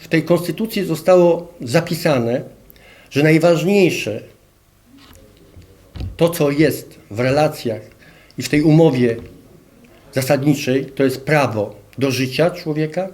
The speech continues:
prawo do wolności oraz to, co zostało wpisane.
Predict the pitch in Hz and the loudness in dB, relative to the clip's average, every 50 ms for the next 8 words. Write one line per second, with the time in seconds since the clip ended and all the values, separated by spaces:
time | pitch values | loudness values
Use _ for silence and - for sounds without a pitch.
0 | - - _ _ _ _ _ _ _ _ _ _ _ - - - _ _ - 147 | -16 -20 _ _ _ _ _ _ _ _ _ _ _ -20 -20 -20 _ _ 0 0
1 | 156 147 147 139 135 131 127 131 127 131 131 127 123 - - - - 165 185 190 | 2 2 2 2 0 0 2 2 2 2 0 0 -2 -4 -8 -6 -6 -6 -6 -6
2 | - - - _ _ _ _ _ _ _ _ _ _ - _ - - - - - | -12 -18 -20 _ _ _ _ _ _ _ _ _ _ -20 _ -20 -20 -20 -20 -20
3 | _ _ _ _ _ _ - 143 147 131 - - 185 190 - 190 185 160 165 160 | _ _ _ _ _ _ -2 -2 -2 0 2 0 0 2 4 2 2 2 0 -2
4 | - - 180 175 170 165 170 - - - 160 - - 170 156 147 143 120 | 0 2 4 4 4 2 0 -4 -6 -6 -4 -2 0 2 2 2 0 -2